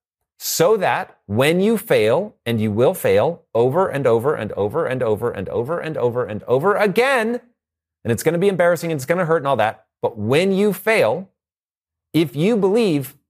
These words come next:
"Oh, failing means that I'm a failure," because my talent and intelligence are fixed traits. There's nothing I can do to get better. You will stop.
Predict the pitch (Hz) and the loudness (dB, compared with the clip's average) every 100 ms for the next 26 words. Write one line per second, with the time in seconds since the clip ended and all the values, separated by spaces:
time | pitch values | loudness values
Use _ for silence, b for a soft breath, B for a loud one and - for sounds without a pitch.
0 | _ 175 165 78 87 _ _ _ _ - | _ 0 0 -2 -10 _ _ _ _ -2
1 | 185 202 180 147 143 131 120 113 113 104 | 2 2 2 2 2 0 0 0 2 -2
2 | 101 165 120 76 87 - _ - 123 139 | 0 2 2 -2 -12 -20 _ -4 0 2
3 | 127 123 123 151 151 147 120 120 113 135 | 2 0 0 0 0 0 -2 -2 0 2
4 | 123 107 107 107 92 107 - 156 101 92 | 2 0 -4 -4 -2 -4 0 -2 0 -4
5 | 113 117 113 104 104 98 95 101 143 110 | -4 -4 -4 -4 -4 -4 -4 0 0 0
6 | - _ - 185 190 - - 208 120 | -2 _ 0 0 0 0 0 0 -2